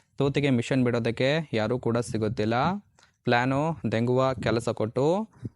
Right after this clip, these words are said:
ಸುಖವನ್ನ ಅನುಭವಿಸಬೇಕು ಅಂತೇಳಿ ಪ್ಲ್ಯಾನ್ ಮಾಡಿದ್ದಾರೆ. ಇನ್ನು ಸಂಬಳ ಐವತ್ತು ಸಾವಿರ ಕೊಡುತ್ತೇನೆ, ಡಿಸೈಡ್ ಮಾಡಿ ನಿಮ್ಮ ಒಂದು ನಿರ್ಧಾರವನ್ನ ತಿಳಿಸಿ ಅಂತೇಳಿ ಇದೆಷ್ಟೇ ಇವರಿಗೆ ಸಂಬಂಧಿಸಿದ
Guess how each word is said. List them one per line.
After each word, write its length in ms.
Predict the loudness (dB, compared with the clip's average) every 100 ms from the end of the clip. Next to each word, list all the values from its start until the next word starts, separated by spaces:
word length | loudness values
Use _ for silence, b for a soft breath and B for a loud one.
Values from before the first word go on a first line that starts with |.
| -2
ಸುಖವನ್ನ 380 | 0 2 2 2
ಅನುಭವಿಸಬೇಕು 680 | 2 2 2 0 0 0 0
ಅಂತೇಳಿ 360 | -2 0 2 0
ಪ್ಲ್ಯಾನ್ 320 | 0 0 2
ಮಾಡಿದ್ದಾರೆ. 800 | 0 0 -2 -2 0 0 -2 -4 -14 B B _
ಇನ್ನು 140 | 0 0
ಸಂಬಳ 320 | 2 2 2
ಐವತ್ತು 320 | 2 0 0
ಸಾವಿರ 320 | -2 0 0 0
ಕೊಡುತ್ತೇನೆ, 760 | 0 -2 0 0 2 0 -2 -2
ಡಿಸೈಡ್ 300 | -2 0 0
ಮಾಡಿ 260 | 2 2 2
ನಿಮ್ಮ 180 | 0 0
ಒಂದು 240 | 0 -2
ನಿರ್ಧಾರವನ್ನ 640 | -2 -2 0 0 0 0
ತಿಳಿಸಿ 360 | -2 -2 -2 -2
ಅಂತೇಳಿ 580 | -4 -2 0 2 2 0 -2 b b _
ಇದೆಷ್ಟೇ 340 | -2 0 0 0
ಇವರಿಗೆ 300 | 2 0 0
ಸಂಬಂಧಿಸಿದ 460 | 0 0 0 0